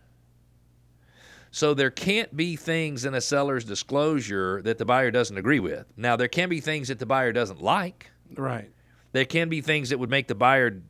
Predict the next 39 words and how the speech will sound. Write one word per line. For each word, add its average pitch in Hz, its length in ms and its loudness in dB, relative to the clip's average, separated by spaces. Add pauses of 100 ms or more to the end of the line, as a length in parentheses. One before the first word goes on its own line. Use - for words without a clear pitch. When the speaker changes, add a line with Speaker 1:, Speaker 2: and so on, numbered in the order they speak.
Speaker 1:
not 123 260 0
want 127 120 -2
to 110 40 -4
buy 113 160 4
the 98 80 -2
house. 156 380 0 (380)
But 123 260 2
if 190 520 -2
it 165 240 0
says 190 440 0
it, - 160 -6
Montrose, 123 500 -2
in 151 160 -4
the 147 100 -6
seller's 147 340 -2
property 127 340 0
disclosure, 131 560 -2
you 120 260 -2
need 170 280 -4
to 139 80 -6
sort 151 260 -2
of 113 80 -6
accept 151 420 -4
it 135 180 -6
as 127 440 -2 (600)
factually 147 640 -2 (140)
accurate, 123 640 -2
meaning 143 220 -6
if 123 100 -8
it 120 80 -8
says 196 260 -4
something 147 340 -6
is 98 120 -8
wrong 113 580 0
and 117 160 -6
you 127 120 -2
don't 131 180 -4
like 117 380 2
it, 98 200 -6